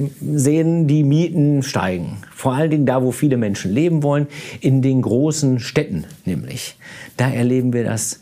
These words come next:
das alles teurer wird. Und gleichzeitig,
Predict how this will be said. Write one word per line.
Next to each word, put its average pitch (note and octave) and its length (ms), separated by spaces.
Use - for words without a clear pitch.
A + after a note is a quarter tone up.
das - 240
alles A2+ 440
teurer F2+ 420
wird. - 280
Und A#2+ 180
gleichzeitig, D3 920